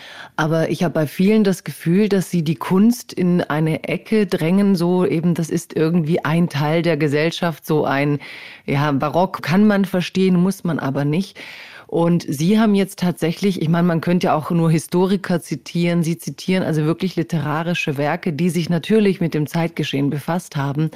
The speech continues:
aber auch nochmal so den Stellenwert, das finde ich spannend bei Ihnen, von literarischer Verarbeitung gesellschaftspolitischer Ereignisse. Warum haben Sie,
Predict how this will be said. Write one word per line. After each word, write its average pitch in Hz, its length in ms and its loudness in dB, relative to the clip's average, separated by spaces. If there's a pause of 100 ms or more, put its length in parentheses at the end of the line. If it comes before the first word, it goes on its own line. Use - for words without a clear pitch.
(500)
aber 160 340 0 (480)
auch 160 160 0
nochmal 175 280 2
so 165 100 2
den 151 240 0
Stellenwert, 165 640 0
das - 320 -8
finde 160 240 -4
ich 147 140 -2
spannend 175 420 0
bei 139 100 -2
Ihnen, 151 280 0
von 190 420 2 (500)
literarischer 170 920 -2
Verarbeitung 156 1160 -2 (120)
gesellschaftspolitischer 151 1400 -2 (100)
Ereignisse. 143 800 -2 (380)
Warum 165 540 2
haben 190 160 2
Sie, 165 280 -2